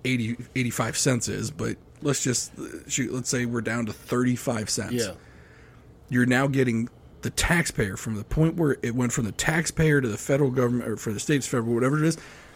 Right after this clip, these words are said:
Speaker 1: you're now getting thirty-five cents worth on that dollar given.
Speaker 2: Yeah. It just seems like such a waste.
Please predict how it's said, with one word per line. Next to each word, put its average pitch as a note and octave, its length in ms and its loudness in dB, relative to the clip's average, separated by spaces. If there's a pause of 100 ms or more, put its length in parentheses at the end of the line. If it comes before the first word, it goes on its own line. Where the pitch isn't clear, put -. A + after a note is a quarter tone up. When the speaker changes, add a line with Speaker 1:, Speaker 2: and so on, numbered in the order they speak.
(140)
Speaker 1:
you're B2 120 4
now B2 220 2
getting A#2+ 340 2
thirty-five B2+ 840 -2
cents - 640 -4 (640)
worth A#2 540 2 (180)
on G2+ 180 -4
that G2+ 220 -6
dollar G#2 300 -2
given. F#2 360 -10 (200)
Speaker 2:
Yeah. A2+ 140 -6 (580)
It C3+ 160 2
just C3+ 200 0
seems D3+ 160 0
like A2+ 80 0
such - 120 -8
a F#2+ 40 -6
waste. F2+ 480 -8